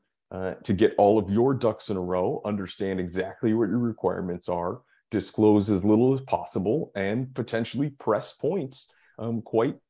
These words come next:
uh, quite thoroughly, um, with them.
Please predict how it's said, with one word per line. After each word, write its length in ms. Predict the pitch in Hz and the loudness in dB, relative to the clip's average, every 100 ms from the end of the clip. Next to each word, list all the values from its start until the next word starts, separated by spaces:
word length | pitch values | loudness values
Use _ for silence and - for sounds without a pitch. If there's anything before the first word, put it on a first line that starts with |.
| _ _ _ - | _ _ _ -12
uh, 300 | 101 101 101 | -10 -8 -8
quite 280 | - 143 - | -2 -4 -2
thoroughly, 500 | 147 185 82 65 - _ _ - | -4 -4 -6 -10 -14 _ _ -8
um, 240 | 92 90 | -4 0
with 180 | 92 98 | 0 2
them. 240 | 82 - | 0 -4